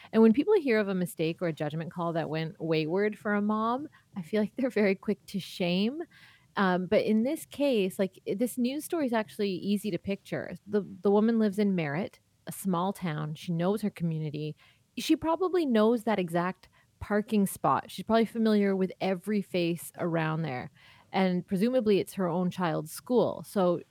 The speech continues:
she ran in somewhere to the school where she thought she just was gonna do something really quickly. I just,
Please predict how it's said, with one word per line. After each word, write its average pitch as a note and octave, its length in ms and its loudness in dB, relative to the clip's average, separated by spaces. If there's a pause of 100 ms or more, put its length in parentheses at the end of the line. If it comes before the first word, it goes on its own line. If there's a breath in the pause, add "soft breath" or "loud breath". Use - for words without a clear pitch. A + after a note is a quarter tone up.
she G#3 300 -4
ran G#3 500 2
in F#3 320 2
somewhere E3 680 -4
to - 180 -8
the G3+ 80 0
school D#3+ 600 0 (240 soft breath)
where F3 100 0
she F3+ 200 -4
thought E3 500 2
she - 140 -10
just E3 240 -4
was D#3+ 120 -10
gonna F3 160 -2
do D#3+ 100 -4
something D#3+ 300 -2
really D3 200 -2
quickly. A#3 640 0 (280)
I G3+ 160 4
just, A3 260 0